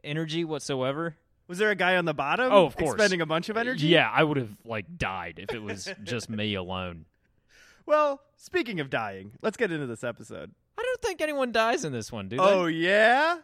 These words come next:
Speaker 2: The whole future is dead.
Speaker 1: Oh, well, that's only if, you know, they get the weapon. Well, we'll, we'll
Speaker 2: We'll
Speaker 1: get
Speaker 2: get
Speaker 1: there.
Speaker 2: into it.
Speaker 1: Okay, so Captain's Holiday.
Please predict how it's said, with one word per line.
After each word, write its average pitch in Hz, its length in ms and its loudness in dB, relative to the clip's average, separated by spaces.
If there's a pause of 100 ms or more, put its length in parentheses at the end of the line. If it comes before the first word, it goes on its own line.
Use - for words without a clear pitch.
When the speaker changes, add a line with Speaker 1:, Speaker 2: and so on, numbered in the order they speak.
(760)
Speaker 2:
The 196 100 2
whole 262 200 2
future 320 440 4
is 131 220 -2
dead. 110 380 -4
Speaker 1:
Oh, 139 260 4
well, 139 560 6
that's 165 300 0
only 151 360 -2
if, 113 140 -2 (1120)
you 123 120 -8
know, 98 260 -8 (100)
they 110 220 -8
get 104 320 -10
the 98 160 -8
weapon. 95 420 -6
Well, 170 160 -2
we'll, 175 240 -2
we'll 208 180 -2
Speaker 2:
We'll 196 100 6
Speaker 1:
get - 80 0
Speaker 2:
get 170 100 0
Speaker 1:
there. 143 80 -4
Speaker 2:
into 113 160 -10
it. 101 240 -14
Speaker 1:
Okay, 120 300 -6
so 135 160 -4
Captain's 196 340 0
Holiday. 123 460 -2